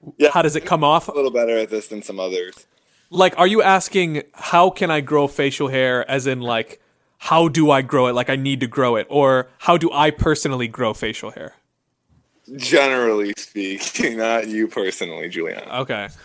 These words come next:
Speaker 2: 'Cause me personally, I grow a backwards beard. It just goes down from my sideburn and goes towards my neck, and it's ridiculous. But, um,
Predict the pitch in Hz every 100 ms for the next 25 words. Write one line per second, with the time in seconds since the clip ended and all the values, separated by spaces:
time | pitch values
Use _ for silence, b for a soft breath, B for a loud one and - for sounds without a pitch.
0 | b b b b _ _ - 170 160 214
1 | 208 220 214 156 135 135 147 147 123 107
2 | 127 127 127 107 - 110 104 104 104 120
3 | - 135 117 - 117 123 123 120 110 -
4 | 120 131 143 143 117 117 117 131 117 117
5 | 107 107 101 - 104 - 110 110 107 101
6 | 101 - 127 117 B B B B B -
7 | 135 131 127